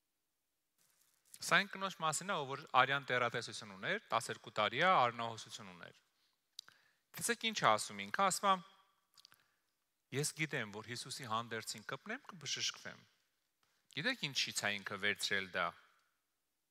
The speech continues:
Որտեվ ինքը հասկացել է, հավատում է, որ Աստծո կամքն է, որ ինքը բժշկված լինի։ Եթե ինքը մտածեր, որ Աստված ուզում է, որ ինքը հիվանդ մնա, ինքը կյանքում չէր մոտենա, չէ՞,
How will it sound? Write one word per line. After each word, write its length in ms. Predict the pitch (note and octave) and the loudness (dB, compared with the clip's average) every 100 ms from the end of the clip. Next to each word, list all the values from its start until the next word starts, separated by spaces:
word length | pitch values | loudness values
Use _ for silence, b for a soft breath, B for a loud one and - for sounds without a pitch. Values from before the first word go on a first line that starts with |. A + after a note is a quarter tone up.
| _ _ _ _ _ _ - | _ _ _ _ _ _ -6
Որտեվ 360 | D3 D#3+ G#3+ F#3+ | -2 0 -2 -2
ինքը 200 | F#3 G3 | -4 -4
հասկացել 680 | C3+ B2+ - E3+ - - F#3 | -2 -2 -2 -4 -6 -6 -4
է, 60 | G3+ B3 _ - | -6 -6 _ -6
հավատում 400 | C3 C#3 D3 D3 | -2 0 -2 -2
է, 60 | B2 | -6
որ 120 | G#2+ B2 | -2 -4
Աստծո 260 | C#3 - D#3+ - | -4 -8 -10 -2
կամքն 320 | C#3+ C#3+ F#3+ | -2 -2 -4
է, 60 | G3+ | -4
որ 120 | D3 | -6
ինքը 160 | D3+ E3 | -10 -10
բժշկված 560 | C3 A#2+ - C3 A#2 - | -8 -6 -6 -4 -6 -6
լինի։ 180 | F2 E2 - _ _ _ _ _ _ _ _ _ _ - | -12 -12 -16 _ _ _ _ _ _ _ _ _ _ 0
Եթե 240 | A#2+ - | 2 2
ինքը 200 | E3 F3 | 0 0
մտածեր, 340 | D3+ C#3+ C#3 C#3 | -2 2 2 4
որ 100 | B2+ | 4
Աստված 280 | A#2+ C3+ A#2+ | 4 0 -8
ուզում 140 | G#2+ | -6
է, 60 | A#2 | -4
որ 120 | A2 | -4
ինքը 220 | A2 A#2 A2 - b b b _ - | -4 -4 -4 -6 b b b _ -12
հիվանդ 400 | G#2 C3+ A#3+ F#3 | -2 0 0 -2
մնա, 200 | A#2+ G#2 | 0 0
ինքը 160 | G#2 - | 0 -4
կյանքում 400 | A2+ A2+ - F#3 | 0 0 -2 -8
չէր 220 | - F#3 | -2 -2
մոտենա, 320 | B2 F#2+ G2 F2+ | -4 -6 -4 -4
չէ՞, 220 | - | -4